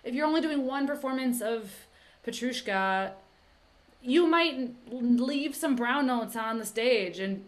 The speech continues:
like, you might, you just have to tell yourself, "I, I will probably get another opportunity to perform,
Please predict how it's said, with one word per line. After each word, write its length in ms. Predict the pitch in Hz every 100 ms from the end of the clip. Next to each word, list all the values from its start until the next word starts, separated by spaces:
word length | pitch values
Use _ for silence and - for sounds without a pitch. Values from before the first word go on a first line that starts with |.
| -
like, 340 | 196 190 180 -
you 180 | 233 247
might, 300 | 233 240 247
you 140 | 240
just 100 | 269
have 100 | 262
to 80 | 254
tell 200 | 233 254
yourself, 500 | 269 - 202 190 190 - _ _ _ _ _ _ _ _ _ _ _ _ _ _ _ _
"I, 200 | 226 277 - -
I 120 | -
will 140 | 339 349
probably 340 | 285 320 339
get 120 | 285
another 320 | 269 240 247 247
opportunity 460 | 233 - 247 247 190
to 100 | 196
perform, 300 | - 208